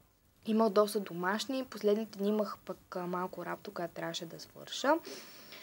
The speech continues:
И нямаше как да снимам влогмас, но до година се надявам поне да имаме влогмас.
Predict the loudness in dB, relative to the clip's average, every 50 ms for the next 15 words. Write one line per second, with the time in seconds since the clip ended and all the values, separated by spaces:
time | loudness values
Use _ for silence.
0 | -18 -10 0 4 6 10 12 12 12 12 12 12 10 8 8 8 6 6 4 0
1 | -4 -4 -6 -4 -4 -6 -4 -2 -2 0 8 10 12 12 12 10 4 2 4 8
2 | 12 12 12 12 12 12 12 10 4 2 4 6 6 6 6 6 4 2 4 8
3 | 12 12 12 12 10 6 0 0 2 4 4 4 4 4 4 4 4 4 4 2
4 | 2 2 0 -2 0 4 8 10 10 10 10